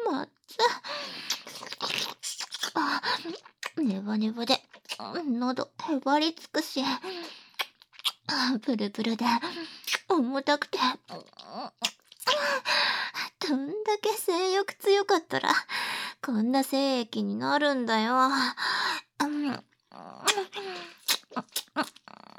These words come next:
すっげえ、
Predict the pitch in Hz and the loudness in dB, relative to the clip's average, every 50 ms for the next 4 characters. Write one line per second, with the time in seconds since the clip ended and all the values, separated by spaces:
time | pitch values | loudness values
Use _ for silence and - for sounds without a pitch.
0 | - - - - - - 453 440 427 403 392 381 359 349 320 311 285 - - - | -2 -2 -2 -2 -6 -4 -2 0 0 2 2 0 0 -2 -4 -6 -8 -10 -12 -12
1 | - - - - - - - - - - - - - _ _ - - - - _ | -12 -14 -14 -16 -10 -8 -6 -4 -4 -6 -6 -10 -14 _ _ -14 -14 -14 -14 _
2 | - - _ - - _ _ _ _ _ _ _ _ _ _ _ - - - - | -20 -20 _ -20 -20 _ _ _ _ _ _ _ _ _ _ _ 0 0 0 0
3 | _ _ _ _ _ _ _ _ 605 605 605 523 523 494 466 415 370 - - 494 | _ _ _ _ _ _ _ _ 0 4 6 6 6 6 4 2 0 -2 0 0
4 | 508 508 - - - - - - - - - - - 320 269 - - _ _ _ | 2 2 2 0 -2 -4 -6 -8 -10 -12 -12 0 2 2 2 2 -2 _ _ _
5 | _ _ - 403 | _ _ 2 4